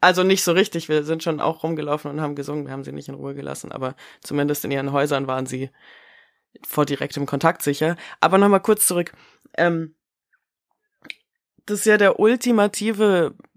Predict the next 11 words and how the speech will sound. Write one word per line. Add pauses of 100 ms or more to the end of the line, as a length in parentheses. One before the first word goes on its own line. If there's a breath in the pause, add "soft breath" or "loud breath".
(880)
was
ist
das
für
ein
demonstrativer
Move (100)
dann
eigentlich
von (1080)
den